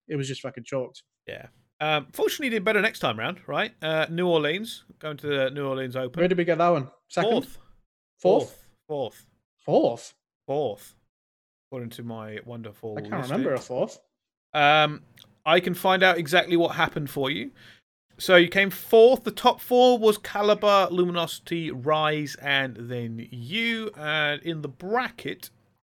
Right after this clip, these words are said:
Speaker 2: I can
Speaker 1: Yeah, what
Speaker 2: find
Speaker 1: happened in the bracket? I remember when you told me that.
Speaker 2: Uh, I got skipped 'cause the op-, the
Speaker 1: I'm
Speaker 2: problem with
Speaker 1: assuming
Speaker 2: these
Speaker 1: we
Speaker 2: is
Speaker 1: lost to Rise at
Speaker 2: Yeah.
Speaker 1: some stage.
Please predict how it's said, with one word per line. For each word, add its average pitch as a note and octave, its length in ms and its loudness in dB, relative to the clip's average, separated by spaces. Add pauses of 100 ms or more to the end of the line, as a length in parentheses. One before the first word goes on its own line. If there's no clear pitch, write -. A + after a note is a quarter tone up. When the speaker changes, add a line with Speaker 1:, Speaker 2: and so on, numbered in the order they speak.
(120)
Speaker 2:
I A2+ 60 -16
can - 140 -16
Speaker 1:
Yeah, D3+ 60 -8
what C#3+ 80 -6
Speaker 2:
find D#3+ 60 -2
Speaker 1:
happened F3 200 -6
in D#3 40 -4
the C#3 60 -6
bracket? C#3 280 -6
I A#2+ 80 -8
remember D3 380 -4
when B2+ 100 -10
you B2 60 -12
told B2 140 -12
me B2 40 -10
that. B2 260 -12
Speaker 2:
Uh, A2 380 -8
I A#2 40 -18
got A#2+ 140 -12
skipped G#2+ 220 -12 (100)
'cause - 140 -16
the C3 140 4
op-, - 100 2
the D3+ 120 -10
Speaker 1:
I'm C3 40 -12
Speaker 2:
problem F#3 160 4
with G3 140 2
Speaker 1:
assuming E3+ 160 4
Speaker 2:
these C#3+ 120 2
Speaker 1:
we A2+ 60 0
Speaker 2:
is C#3 60 0
Speaker 1:
lost C#3 220 0
to C#3+ 60 -2
Rise C3 320 -2
at B2+ 140 -6
Speaker 2:
Yeah. C#3 80 -2
Speaker 1:
some C#3+ 100 -6
stage. C3+ 340 -12